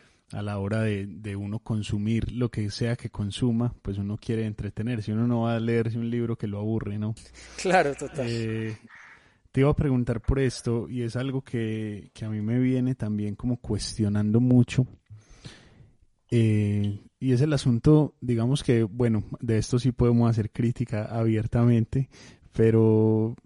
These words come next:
Speaker 1: pero te quería preguntar porque me viene como carcomiendo este, este pensamiento,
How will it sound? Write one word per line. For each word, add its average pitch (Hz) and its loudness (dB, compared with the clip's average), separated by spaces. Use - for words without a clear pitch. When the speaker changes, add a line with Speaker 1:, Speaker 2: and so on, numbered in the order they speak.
Speaker 1:
pero 113 0
te 117 -2
quería 113 0
preguntar 107 0
porque 120 2
me 107 0
viene 113 2
como 101 -6
carcomiendo 104 -2
este, 117 -2
este 113 -2
pensamiento, 107 -2